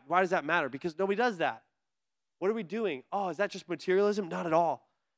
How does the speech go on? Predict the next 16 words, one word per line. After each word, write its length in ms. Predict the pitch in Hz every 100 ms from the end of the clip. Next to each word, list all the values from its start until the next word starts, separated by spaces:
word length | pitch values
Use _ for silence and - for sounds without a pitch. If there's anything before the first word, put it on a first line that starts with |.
| _
It's 160 | - 165
showing 460 | - - 190 202 185
them 120 | 156
the 80 | 143
kingdom. 460 | - 185 165 117 - _ _
Oh, 200 | - 185 170
and 180 | 160 160
then 280 | 175 208
we're 120 | 151 160
gonna 140 | 180
line 340 | 151 151 160
up 140 | 175 -
all 240 | 139 147
of 80 | 165
these 180 | 147 131
people 520 | - 160 - 196 208